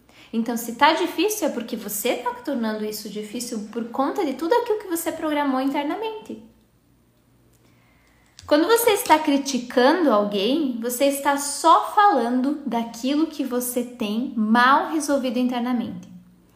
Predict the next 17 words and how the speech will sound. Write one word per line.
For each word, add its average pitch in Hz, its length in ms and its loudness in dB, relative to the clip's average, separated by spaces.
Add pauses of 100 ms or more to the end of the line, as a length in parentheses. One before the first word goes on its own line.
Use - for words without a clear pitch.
(240)
Todas 320 260 -4
as 440 140 -6
pessoas 302 380 -4
que - 100 -6
você 226 260 -4
critica 214 560 -6
e 202 60 -6
que 202 120 -10
você 220 260 -4
vê 240 180 2
algo 208 320 4
de 196 140 -8
ruim, 214 520 -2 (540)
você 233 220 -2
está 269 320 2
só 320 280 4
falando 277 800 0